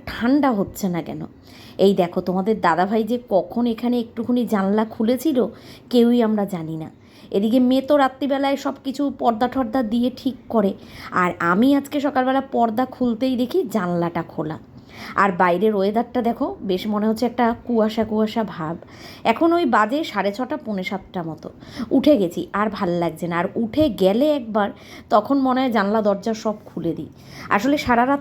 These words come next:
তো এসি চলে না, সেই কারণে ঘর মানে খুব একটা ঠান্ডা থাকে না, পাখা চললে ভালো লাগে। এবার বিছানা তুলবো, তোমাদের দাদাভাইকে বললাম নিচে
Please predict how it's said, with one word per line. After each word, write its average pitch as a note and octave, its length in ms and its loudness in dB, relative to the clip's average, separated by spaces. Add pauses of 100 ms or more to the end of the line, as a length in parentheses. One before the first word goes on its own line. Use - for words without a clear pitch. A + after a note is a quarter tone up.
তো D#4+ 60 -2
এসি C#4+ 320 0
চলে D4 280 0
না, E4 180 -2 (400)
সেই C#4+ 180 4
কারণে D#4 240 2
ঘর A3 380 4 (340)
মানে A3 160 -2
খুব C#4+ 200 -4
একটা D4+ 300 -4
ঠান্ডা F#3+ 320 -2
থাকে F3+ 240 -6
না, E3 160 -6
পাখা G#3+ 280 0
চললে C4 300 0
ভালো F3 280 0
লাগে। D3+ 280 -6 (800)
এবার D4 220 6
বিছানা D4 400 -2
তুলবো, D4+ 280 0
তোমাদের C4 300 -2
দাদাভাইকে A#3 500 0
বললাম A#3 400 0
নিচে A#3 520 0